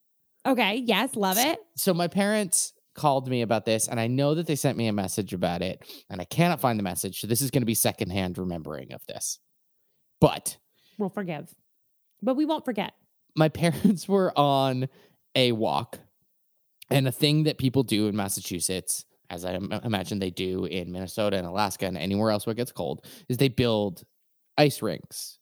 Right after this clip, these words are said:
Speaker 2: in their yards so that you can skate on them. Like, you build, like, a little hockey
Speaker 1: What?
Speaker 2: rink. You build, like, a little rink.
Speaker 1: No, I've never heard this before. In their yard?
Speaker 2: Yeah, you, like, build a, like, a, a, a, like, you, yeah, you figure out and you fill it with water and you let it freeze and you build, like, a little tiny,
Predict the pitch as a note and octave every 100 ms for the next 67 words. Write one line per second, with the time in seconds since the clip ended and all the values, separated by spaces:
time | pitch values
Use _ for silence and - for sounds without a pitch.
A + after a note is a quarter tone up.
0 | _ B2 G2 F#2 F#2 F#2+ D3+ B2+ B1 -
1 | - - - _ - - A2+ F2 F#2 E2+
2 | - F3+ C#3+ C3 B2+ A#2+ B2 A#2+ D3+ A#2+
3 | D#3+ C#3+ B2+ C3+ B2 G#2 A#2 G#3 C#4+ B2+
4 | A#2+ - - _ - D#3+ G3+ F#3 G3 F#3+
5 | G3 F3+ F#3+ B2 F2+ - _ _ _ E4
6 | G4 D4+ E4+ D#4+ D4+ E4+ C4 - G#3 E3+
7 | - E4 F4 D4+ A3+ G#3+ D#4 A#4+ - _
8 | G#3+ A4+ E4+ F3 A3+ A#3 G#3 B3+ A#3+ A3+
9 | G#3+ G#3 G3 G3 - _ - F3+ E3+ D#3+
10 | D3+ - - - _ D3+ F#3 - F3+ D#3
11 | G#3 E3+ D3+ G#3 F#3 F3 D3 C#3+ F3 D3+
12 | D3+ D3 C#3 C3 B2+ B2+ A#2 - C#3 B2+
13 | A2+ A2+ G#2+ A#2 G#2 G#2+ G2+ G#2+ G#2+ G2+
14 | A#2+ G#2+ G2 F#2+